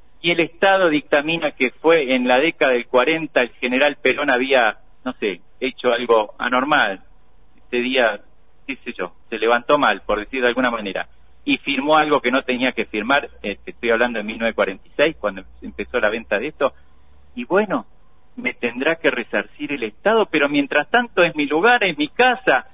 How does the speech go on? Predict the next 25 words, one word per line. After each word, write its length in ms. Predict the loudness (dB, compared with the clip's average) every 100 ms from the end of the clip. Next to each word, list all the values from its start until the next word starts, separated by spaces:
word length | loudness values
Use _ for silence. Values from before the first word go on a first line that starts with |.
| -20 -2
yo 60 | 0
a 40 |
mis 220 | 0 -4
hijos 260 | -2 0 0
no 80 | 2
los 120 | 0
puedo 240 | 0 -4 -2
tener 400 | -2 0 2 2
acá. 440 | 2 2 2 0 -8 -20 -20 -20 -20 -20 -4
Pero 200 | 2 2
tampoco 560 | 4 0 2 2 2 2
puedo 220 | 4 4
andar 280 | 4 2 4
algo 340 | 2 4 2 2
que 120 | 0
me 140 | 2
costó 360 | 2 2 0 -2
treinta 500 | 0 -2 -2 0 0
años 240 | 2 0
de 100 | 4
ahorro, 520 | 4 4 4 2 0 -2 -14 -20 -20 -20 -20 -20 -6 2
toda 220 | 4 4
la 120 | 4
vida. 440 | 2 2 2 0
Mi 200 | -2 -8